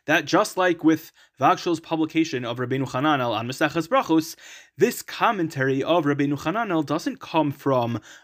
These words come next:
a manuscript or anything like that that was preserved through the generations from the Rishonim. As far as we know, nobody has seen Rabbeinu Hananel's actual commentary on the Torah for many hundreds of years. But what we do know is that Rabbeinu Hananel's commentary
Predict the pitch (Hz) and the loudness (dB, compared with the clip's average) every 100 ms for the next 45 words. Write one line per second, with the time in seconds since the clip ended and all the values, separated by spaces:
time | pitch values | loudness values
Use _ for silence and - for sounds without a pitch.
0 | - 135 123 139 131 117 - 113 - 113 | -4 -2 2 2 2 -4 -6 -8 -6 -6
1 | 117 139 135 127 117 113 127 104 127 107 | -2 -2 -2 -4 -4 0 0 0 -8 -4
2 | 120 - - 127 135 127 110 - - _ | -6 -6 -6 0 2 2 -2 -8 -20 _
3 | _ _ - 202 196 156 156 156 151 156 | _ _ -2 0 2 4 4 4 4 2
4 | 139 131 127 - - _ _ _ - 175 | 0 -8 -8 -12 -20 _ _ _ 2 4
5 | 170 151 143 123 131 98 87 _ _ _ | 6 4 2 0 -2 -4 -10 _ _ _
6 | 151 156 226 269 262 190 180 156 151 156 | -2 0 2 2 2 0 2 4 4 2
7 | _ - 131 190 262 208 151 147 175 175 | _ -6 2 2 2 -2 -4 -4 -2 2
8 | 151 143 143 135 139 151 147 139 - 147 | 2 2 0 -2 -2 0 0 -2 -2 -2
9 | 165 180 160 - 175 170 139 127 123 120 | 0 2 2 2 0 2 0 -2 -2 -2
10 | 135 117 139 170 202 - 143 131 127 131 | -4 -4 0 0 0 -2 -2 -2 -6 -4
11 | 165 170 156 147 156 135 120 110 107 87 | 0 4 2 4 0 0 -6 -8 -8 -10
12 | 80 - _ _ _ - 165 185 196 196 | -10 -14 _ _ _ 2 4 4 0 -2
13 | 196 302 190 151 156 160 139 151 151 - | 6 6 6 4 2 0 0 0 0 0
14 | 151 151 151 143 156 180 233 208 170 - | 0 2 2 0 -2 -2 -4 -4 -6 -8
15 | 254 226 151 131 117 117 | -6 -2 -2 -2 -2 -2